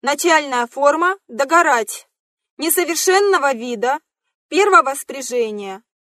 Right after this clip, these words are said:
Здесь употреблен в единственном числе, в настоящем времени, в третьем лице. В-третьих, в предложении является сказуемым.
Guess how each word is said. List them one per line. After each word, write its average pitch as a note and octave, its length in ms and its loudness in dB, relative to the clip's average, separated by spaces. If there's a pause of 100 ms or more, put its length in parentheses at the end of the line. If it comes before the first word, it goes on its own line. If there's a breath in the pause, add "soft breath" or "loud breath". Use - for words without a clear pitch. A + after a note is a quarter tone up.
(140)
Здесь A#3+ 560 0
употреблен C#4+ 800 -4 (420)
в A#3+ 40 -12
единственном C4+ 800 -2
числе, A#3+ 580 -4 (100)
в A3+ 60 -16
настоящем C#4+ 880 -2
времени, C4 560 -8 (160)
в - 80 -20
третьем D#4+ 480 -4
лице. B3+ 560 -4 (720)
В-третьих, E4+ 720 0 (640)
в - 20 -20
предложении E4+ 1040 2
является C#4 760 -4
сказуемым. A#3+ 880 -6